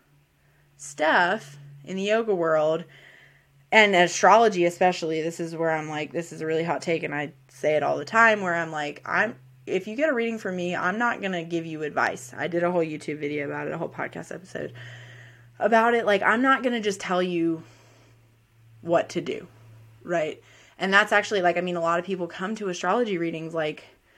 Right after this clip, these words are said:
"Just tell me what to do." Like, you know what I mean? Just tell me what I need to do.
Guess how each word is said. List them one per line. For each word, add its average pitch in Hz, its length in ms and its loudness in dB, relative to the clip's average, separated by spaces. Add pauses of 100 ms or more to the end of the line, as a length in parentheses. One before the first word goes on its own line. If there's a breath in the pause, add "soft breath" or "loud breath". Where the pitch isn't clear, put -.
(420 soft breath)
"Just 170 160 -8
tell 185 180 -2
me 185 140 -2
what 170 160 -2
to 170 100 -2
do." - 220 -8 (320)
Like, 151 280 -6
you 175 140 -6
know 165 80 0
what 156 100 0
I 156 40 -4
mean? 156 120 -10
Just 156 160 -14
tell 170 200 -2
me 196 240 -2
what 185 120 0
I 175 80 2
need 180 180 -4
to 185 80 -10
do. 160 520 -4